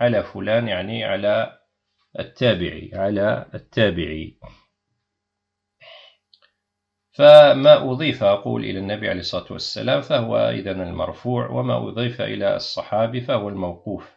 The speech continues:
وما أضيف إلى التابعي فهو المقطوع، وهذا كله عند الإطلاق. ويطلقون، آه، المتصل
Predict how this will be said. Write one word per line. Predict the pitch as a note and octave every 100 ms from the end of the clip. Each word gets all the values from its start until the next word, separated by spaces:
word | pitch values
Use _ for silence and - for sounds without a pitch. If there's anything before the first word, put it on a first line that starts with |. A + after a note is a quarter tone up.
| _ _ _ _ _ _ _ -
وما | F#2 F#2+ F#2+ G2+
أضيف | A#2 C#3 C3
إلى | C3 A#2
التابعي | G#2+ - B2 A#2+ G2 F2+ E2+ F#2+ A#2+
فهو | B2 C#3+ A#2
المقطوع، | G#2+ F#2+ - - G2 E2 - -
وهذا | G#2 A#2+ D#3 C#3
كله | - D3+ C#3 B2+ B2 G2+
عند | A#2 B2 A2+
الإطلاق. | F#2+ F#2+ - F2 E2 - _ _ _ _ _ _ _ _ _ _ _ _ -
ويطلقون، | A#2 A#2+ C3+ C#3+ D3+ - B2 A#2 A2 G2+ G2+ G2+ G2+ B2 C3+ C3 A#2+ A#2+ D#3 C#3 A#2 A#2+ - -
آه، | F#2+ F2+ E2 E2 F2+ F#2
المتصل | F#2 G#2+ C#3 - G#2+ - G#2+ G#2 -